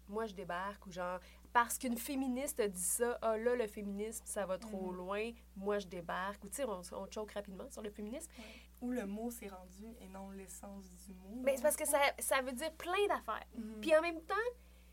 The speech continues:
Speaker 1: on peut ramener ça à quelque chose de super simple. Tu sais, si tu veux pas te compliquer la vie, là, le féminisme, c'est d'être pour l'égalité entre les
Speaker 2: Mhm.
Speaker 1: hommes et les femmes, tu sais. Après ça, il y a des gens qui vont dire, « OK, mais pourquoi d'abord on dit pas humaniste si on veut l'égalité
Speaker 2: Ouais,
Speaker 1: entre les
Speaker 2: ça.
Speaker 1: hommes et les femmes ? »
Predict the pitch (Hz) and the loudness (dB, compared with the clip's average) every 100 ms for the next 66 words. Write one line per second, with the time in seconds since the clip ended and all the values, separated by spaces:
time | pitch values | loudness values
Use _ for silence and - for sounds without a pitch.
0 | - - 254 330 320 320 330 381 370 320 | -4 4 6 6 2 2 0 0 0 -2
1 | - 330 294 - - 359 349 262 226 - | -4 -2 -2 2 4 2 0 -2 -2 -2
2 | 196 202 - 339 - 311 294 427 - 240 | -2 -2 -6 -6 -6 -6 -2 -2 0 -2
3 | 233 285 277 208 202 247 240 208 208 202 | -2 -6 0 0 0 -4 -2 0 0 -4
4 | - 302 247 226 233 240 - 202 - - | -4 -4 -2 -2 -4 -4 -8 -14 -14 -20
5 | - - - 254 269 240 214 208 - 226 | -20 -4 0 2 0 2 2 2 -4 -6
6 | 208 185 180 165 202 180 175 - 196 185 | -4 -4 -6 -6 -4 -4 -4 -4 -4 -4
7 | 165 - - - - - 226 247 - - | -6 -10 -8 -10 -10 -12 -10 -10 -14 -12
8 | - 214 226 226 349 311 208 214 247 254 | -10 -6 -4 -2 -2 -2 -2 2 2 0
9 | 214 196 196 214 185 - 277 240 - - | -2 -2 -2 -4 -6 -8 -4 -2 -4 0
10 | 247 214 202 214 190 - 208 202 196 190 | 2 4 2 0 -2 -4 -4 -4 -4 -4
11 | 254 254 - - - 202 180 170 196 190 | -2 -6 -8 -6 0 0 0 -4 -6 -4
12 | 170 165 208 214 202 196 175 190 180 170 | -4 -4 2 2 2 -2 -4 -4 -4 -4
13 | 220 226 | -2 -4